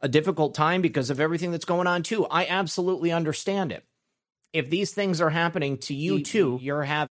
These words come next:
Speaker 1: then, uh, I, I say, you know, please, why don't you, why don't you help out?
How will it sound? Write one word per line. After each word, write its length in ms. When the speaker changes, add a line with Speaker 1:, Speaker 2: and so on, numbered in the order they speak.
Speaker 1:
then, 440
uh, 100
I, 680
I 120
say, 340
you 180
know, 120
please, 440
why 120
don't 180
you, 160
why 220
don't 140
you 60
help 200
out? 300